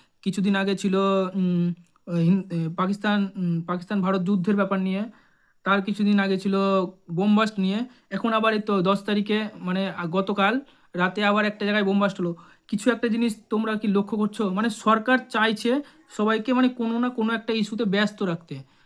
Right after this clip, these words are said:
মানে, মানুষ যাতে আসল ব্যাপারটা থেকে মানুষ প্রশ্ন করতে না পারে। আসল ব্যাপারটা কোথায়, যে চাকরি কোথায় গেল, গ্যাসের দাম কেন বাড়লো,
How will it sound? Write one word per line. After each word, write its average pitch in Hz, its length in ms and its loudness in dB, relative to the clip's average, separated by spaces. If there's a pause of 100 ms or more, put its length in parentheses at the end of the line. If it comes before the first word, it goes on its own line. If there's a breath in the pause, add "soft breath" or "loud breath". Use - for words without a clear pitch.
(220 soft breath)
মানে, 202 120 0
মানুষ 214 360 2
যাতে 202 240 -2 (140)
আসল 202 340 2
ব্যাপারটা 220 400 -2
থেকে 233 300 0
মানুষ 220 400 0 (520 soft breath)
প্রশ্ন 220 320 0
করতে 220 240 -2
না 202 140 4
পারে। 147 260 -6 (840)
আসল 190 280 0
ব্যাপারটা 220 340 -2
কোথায়, 202 320 0
যে 170 100 0
চাকরি 180 400 -2
কোথায় 180 280 0
গেল, 175 220 0
গ্যাসের 175 340 -2
দাম 180 180 0
কেন 175 220 -2
বাড়লো, 175 540 2